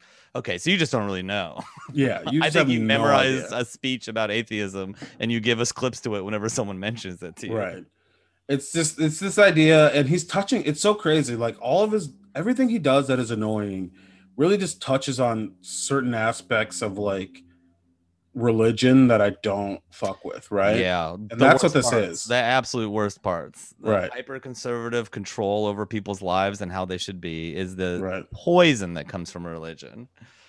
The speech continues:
Speaker 2: And it's crazy 'cause he'll be like, "Well, if it's an a-, if there's, someone's an atheist, like, well, you can't trust them." You know what I mean? And, uh, and then he has, he has this whole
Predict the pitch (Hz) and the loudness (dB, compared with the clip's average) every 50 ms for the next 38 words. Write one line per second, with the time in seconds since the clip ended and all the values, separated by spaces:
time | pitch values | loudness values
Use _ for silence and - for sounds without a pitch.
0 | - - _ _ - 131 135 143 147 147 - - 175 180 170 143 117 107 - 143 | -20 -20 _ _ -2 2 6 6 6 4 4 4 4 6 6 4 2 -2 -4 -2
1 | - 143 147 139 139 139 127 117 104 - - - - - - - 156 160 151 143 | 2 4 4 6 8 6 6 6 4 0 -6 -20 -20 -10 0 4 8 8 8 8
2 | 139 143 139 - - 127 131 143 151 151 - - - 123 117 - 143 131 120 - | 8 4 -2 0 2 4 6 6 6 4 2 -2 -10 -10 -4 0 0 0 0 0
3 | - 180 170 156 131 117 120 117 127 147 151 147 110 98 92 - - 92 95 - | 0 2 2 2 2 0 0 0 2 2 0 0 -2 -6 -6 -8 -10 -10 -12 -12
4 | - 117 123 120 113 110 107 - 127 113 110 - - 120 120 - - - 92 98 | -8 -4 -2 -2 -2 -2 -4 -4 -4 -4 -4 -4 -4 -4 -4 -4 -6 -10 -10 -12
5 | 113 - - 113 113 113 110 104 107 104 104 104 104 131 147 - - - - - | -14 -12 -8 -6 -4 -2 -2 -2 -2 -4 -4 -4 -6 -8 -10 -12 -16 -20 -16 -6
6 | - 135 135 139 143 139 143 139 - 143 151 156 170 175 170 156 113 - 139 127 | 0 2 4 4 4 4 2 0 0 2 4 4 4 4 2 -2 -4 -4 -2 2
7 | 156 156 156 151 151 147 147 - _ - - - 156 147 151 147 135 131 139 139 | 2 4 6 4 4 2 0 -6 _ -20 -8 -2 2 2 2 2 2 -2 -6 -8
8 | 131 - 147 143 147 156 156 151 147 143 135 127 - | -6 -4 -2 0 2 2 2 2 2 0 -2 -4 -8